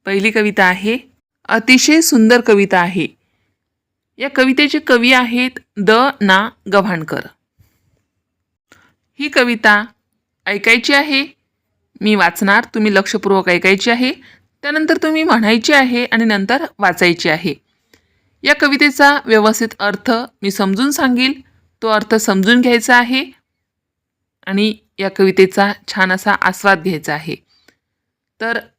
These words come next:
कवितेचे वाचन पुढीलप्रमाणे लक्षपूर्वक ऐका. धरतीची आम्ही लेकरं भाग्यवान,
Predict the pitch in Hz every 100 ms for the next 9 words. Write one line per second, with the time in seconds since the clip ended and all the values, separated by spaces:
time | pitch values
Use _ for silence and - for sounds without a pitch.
0 | _ _ 214 208 208 196 196 175 151 214
1 | 254 _ - 208 254 254 240 233 240 277
2 | - 190 185 226 226 226 214 - 175 220
3 | 233 - _ _ _ _ _ _ _ _
4 | _ _ _ 196 269 233 - 294 285 302
5 | 302 - 214 214 302 277 262 233 226 226
6 | 202 202 165 202 185 202